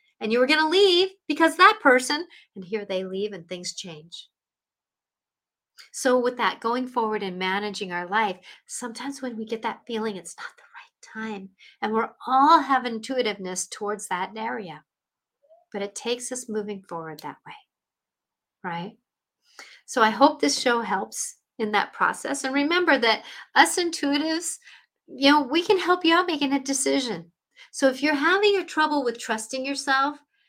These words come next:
come to and, and talk to someone who can help you, guide you with maybe making decisions. But there's a lot of decisions out there right now that are personal. And that's up to you. There's no right or wrong.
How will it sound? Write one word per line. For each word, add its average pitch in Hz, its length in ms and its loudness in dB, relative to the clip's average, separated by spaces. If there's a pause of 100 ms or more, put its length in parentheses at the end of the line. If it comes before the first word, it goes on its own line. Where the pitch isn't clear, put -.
(320)
come 381 240 2
to 415 120 0 (200)
and, 269 260 0
and 254 200 -2
talk 277 280 4
to - 120 -10
someone 247 360 0
who 226 140 -4
can 233 180 -6
help 233 300 0
you, 214 160 -2
guide 202 460 0
you 196 240 -2 (320)
with 233 240 4
maybe 202 240 0
making 185 260 -6
decisions. 175 460 -10
But - 160 -20
there's 160 160 -12
a - 40 -12
lot 175 220 -8
of 233 80 -16
decisions 277 560 -10
out 208 160 -4
there 202 100 -6
right 196 220 -8
now 196 160 -14
that 196 140 -12
are 190 60 -10
personal. - 520 -12 (1040)
And 214 120 -6
that's 190 240 -8
up - 80 -20 (100)
to - 120 -14
you. 170 400 -10 (220)
There's 190 180 -6
no 196 140 0
right 185 240 -2
or 180 80 -4
wrong. 170 320 -6